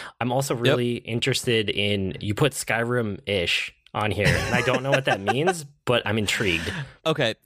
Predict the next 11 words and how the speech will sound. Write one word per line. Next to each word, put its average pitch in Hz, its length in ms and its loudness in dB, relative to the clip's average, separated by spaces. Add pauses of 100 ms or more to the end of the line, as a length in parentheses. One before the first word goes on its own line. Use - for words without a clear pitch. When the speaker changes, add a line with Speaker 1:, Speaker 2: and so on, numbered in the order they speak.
Speaker 2:
so 165 400 0 (160)
I 190 100 2
played 208 240 0
Skyrim 135 400 0
on 110 120 -2
the 110 60 -6
P 110 180 2
C, - 260 -4 (480)
and 127 640 2 (100)
I 160 280 2
have 143 260 0